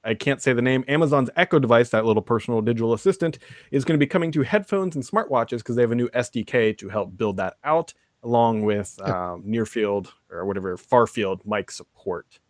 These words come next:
Speaker 1: built in.
Speaker 2: Been a lot of, um, there's been a lot of, uh, navel gazing recently about Cortana, uh, Bing even, you know, that kind of stuff. I've seen, uh, we did the Ask Paul thing today, and a bunch of,
Speaker 1: Mm-hmm.
Speaker 2: uh, readers were asking about these topics. And,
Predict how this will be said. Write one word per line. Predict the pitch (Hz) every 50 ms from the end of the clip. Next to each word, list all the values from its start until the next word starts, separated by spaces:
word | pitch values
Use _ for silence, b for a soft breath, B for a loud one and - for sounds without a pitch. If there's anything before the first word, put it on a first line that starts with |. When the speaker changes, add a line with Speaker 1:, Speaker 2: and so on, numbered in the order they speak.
| _ _ _ _ _ _ _ _
Speaker 1:
built | 104 90 - - - _
in. | 95 92 87 76 73 - _ _ _ _
Speaker 2:
Been | - 208
a | 220
lot | 214 208 196
of, | 180 143 117
um, | 123 117 110 104 98 98 95 - - _
there's | _ -
been | - - 214
a | 214
lot | 196 190 180 156
of, | 143 127 107 98 107 - _ -
uh, | 113 107 104 101 98 98 98
navel | 104 117 117 110 101 110
gazing | 90 98 95 95 90 85 87 85 85 90 - -
recently | - 107 101 98 92 - - 98 95
about | 95 90 95 92 90 -
Cortana, | - - 98 92 - 120 117 113 110 110 110 107 104 107 - _ _ _ _ _ _ _ _ _ _ _ _ _
uh, | - 92
Bing | 82 80 95 101 104 107
even, | 104 104 101 98 98 101 98 98
you | 101 98
know, | 95 92 98 98
that | 101 95 92
kind | - 101
of | 92
stuff. | - - 95 87 -
I've | 92 85 -
seen, | - - 98 -
uh, | - 98 - -
we | 104 101
did | 92 92 98 92 82
the | 95 90 82
Ask | 80 80 - - -
Paul | - 92 80 78
thing | 80 87 82 82
today, | - - 85 85 82 82 82
and | 80 80
a |
bunch | 80 80 85 82 80 -
of, | 92 82
Speaker 1:
Mm-hmm. | 82 107 - 80
Speaker 2:
uh, | 80
readers | 78 85 85 80 80 -
were | - 80
asking | 78 78 - - - 82
about | - 76
these | - 78 -
topics. | - - 85 82 82 - 80 - - -
And, | 87 82 85